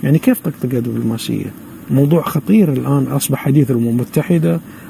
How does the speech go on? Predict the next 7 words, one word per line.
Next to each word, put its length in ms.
رئيس 320
أمريكا، 640
نائب 360
رئيس 300
أمريكا، 600
الاتحاد 480
الأوروبي، 580